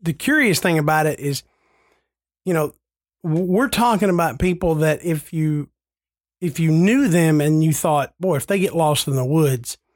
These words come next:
it's gonna be a bad deal." You know, they're, they're gonna have a really tough time surviving,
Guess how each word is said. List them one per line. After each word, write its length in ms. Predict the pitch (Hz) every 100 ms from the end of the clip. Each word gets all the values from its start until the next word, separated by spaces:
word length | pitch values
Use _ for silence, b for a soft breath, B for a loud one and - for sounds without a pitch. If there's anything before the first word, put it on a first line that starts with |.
| _ _ _ _ _ _ _
it's 160 | 160 -
gonna 180 | 180 147
be 120 | 139
a 60 |
bad 340 | 127 139 123 113
deal." 320 | 131 113 - _ _ _ _ _ _ -
You 120 | 147
know, 140 | 143
they're, 240 | 135 165 156
they're 200 | 165 185
gonna 180 | 190 170
have 180 | 160 151
a 60 |
really 480 | 151 160 185 180 170
tough 420 | 143 170 147 - -
time 680 | - 220 220 165 151 151 139 _ _ _ _ _ -
surviving, 960 | - 175 143 160 165 175 165 160 160